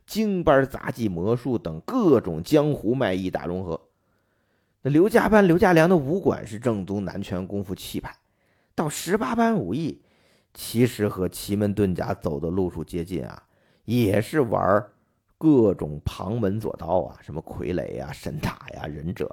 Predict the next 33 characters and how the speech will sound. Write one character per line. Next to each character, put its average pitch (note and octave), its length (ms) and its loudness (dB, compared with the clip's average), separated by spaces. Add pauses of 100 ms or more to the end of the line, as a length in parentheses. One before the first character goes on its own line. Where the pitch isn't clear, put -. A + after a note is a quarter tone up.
(100)
呀。 - 100 -18 (520)
当 B2+ 120 2
然， G2 160 0
始 E2 220 -10
终 G#2+ 140 -2
他 G#2+ 180 -4
还 E2+ 140 -6
是 F#2 140 -6
以 B1+ 120 -8 (100)
功 G3 260 -2
夫 C#3 120 -6
拳 F#2 240 -8
脚、 F2+ 200 -4
以 A#1+ 280 -16 (720)
兵 G3+ 320 0
器 - 400 -12
啊 - 260 -20 (920)
为 F#2 100 -2
正 E2+ 260 -4
宗。 - 140 -12 (1080)
但 C#4 160 -4
是 G#3+ 140 -4
袁 A#2+ 340 -4
家 F3 240 -2
班 D#3 300 4
和 G#2+ 180 4
刘 F#2+ 220 4
家 F#2+ 220 4
班 F#2 220 0
这 F#2 160 0
次 E2 180 -6
入 E2 240 -2
围， A#1+ 280 -4